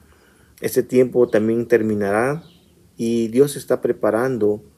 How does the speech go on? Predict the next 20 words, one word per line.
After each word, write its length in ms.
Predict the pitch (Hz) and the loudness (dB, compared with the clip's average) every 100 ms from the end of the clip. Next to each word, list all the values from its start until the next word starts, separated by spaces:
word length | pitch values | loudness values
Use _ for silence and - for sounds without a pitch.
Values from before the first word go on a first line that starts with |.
| _ | _
un 180 | 131 117 | -4 0
nuevo 280 | 117 113 110 | 2 2 0
tiempo 460 | - 117 117 107 92 | 0 -2 -2 -8 -6
para 240 | 104 101 | -4 -4
cada 240 | - 104 104 | -4 0 0
uno 260 | 107 107 | 0 -2
de 60 | 98 | -4
nosotros. 640 | 95 - 107 - 98 - _ _ _ _ - - | -6 -4 -6 -6 -16 -18 _ _ _ _ -20 -16
Y 100 | - | -6
quiero 240 | - 147 | 4 6
también 320 | - 131 131 135 | 6 2 2 0
compartir 480 | 131 117 104 117 | -2 -2 -2 -2
contigo 580 | 113 110 107 123 127 117 | -2 -4 -4 -2 2 4
este, 640 | 117 113 - 113 107 101 - _ - - - _ | 4 2 0 2 2 -2 -8 _ -20 -20 -20 _
esa 360 | - 117 127 - | -4 -2 0 0
palabra 480 | 104 104 117 120 117 | 2 4 4 2 0
que 80 | |
está 440 | 101 - 113 110 113 | -8 -2 0 0 0
en 120 | 110 | -2
Isaías 840 | 107 101 98 127 143 117 123 - | -4 -2 0 2 4 4 0 -8